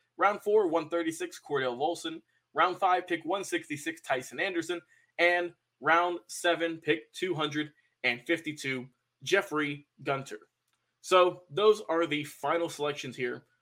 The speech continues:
for, uh, for the Bengals here. And, you know, if I had to go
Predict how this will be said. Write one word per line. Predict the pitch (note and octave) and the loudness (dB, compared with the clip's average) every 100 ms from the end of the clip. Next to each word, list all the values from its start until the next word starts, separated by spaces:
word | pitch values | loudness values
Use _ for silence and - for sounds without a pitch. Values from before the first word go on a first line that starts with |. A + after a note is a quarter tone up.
| _ _ | _ _
for, | - D#4+ D#4+ D#4 D4+ _ _ - | 2 4 4 -2 -8 _ _ -4
uh, | B2+ B2 A#2 - | 2 2 0 0
for | E3 D3+ | 0 2
the | C3+ | -2
Bengals | A#2+ C#3 C#3 C3+ C3 | -2 -2 -2 -4 -2
here. | C3 B2+ - _ _ _ _ _ _ _ - | -2 -2 -6 _ _ _ _ _ _ _ 2
And, | D3+ D#3 D3+ C#3+ C#3 _ _ _ _ | 4 6 4 0 -8 _ _ _ _
you | D#3 E3+ | 4 4
know, | G#3+ D4 E4 - _ _ _ _ _ _ _ _ _ - | 4 0 -4 -10 _ _ _ _ _ _ _ _ _ 0
if | E3+ E3+ | 2 4
I | D#3+ | 4
had | D#3+ B3 D#4+ | 4 0 0
to | D4+ | -4
go | G3+ G3 F#3+ F#3+ G#3 | 0 2 2 0 -4